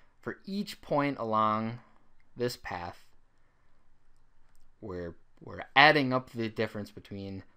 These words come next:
potential and kinetic energy. So to do that, we'll write an integral, right? This is something that's continuous, and we're doing a continuous sum, which is just an integral.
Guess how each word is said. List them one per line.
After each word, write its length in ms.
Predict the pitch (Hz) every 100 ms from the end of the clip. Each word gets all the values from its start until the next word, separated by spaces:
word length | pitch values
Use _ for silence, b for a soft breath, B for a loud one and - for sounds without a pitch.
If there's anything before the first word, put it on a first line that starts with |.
| -
potential 440 | - 120 110 107
and 80 | 98
kinetic 340 | 98 85 87
energy. 380 | - - - - - - _ b b -
So 120 | 107
to 140 | -
do 240 | 107 175 185
that, 380 | 110 101 - - - - - - _ - - - - -
we'll 180 | 104 95
write 220 | 85 107
an 100 | 135
integral, 480 | 185 175 104 95 92
right? 260 | 113 170 - - -
This 160 | 131 131
is 120 | 117
something 300 | 120 113 110
that's 160 | 101
continuous, 800 | - 107 - 139 151 156 - - - B B B
and 120 | 104
we're 60 | 113
doing 220 | 135 139
a 100 | 117
continuous 720 | 110 104 - 202 185 135 110
sum, 380 | - 95 98 104
which 160 | 95
is 100 | 101
just 240 | 101 135 -
an 120 | 98
integral. 460 | 101 - - -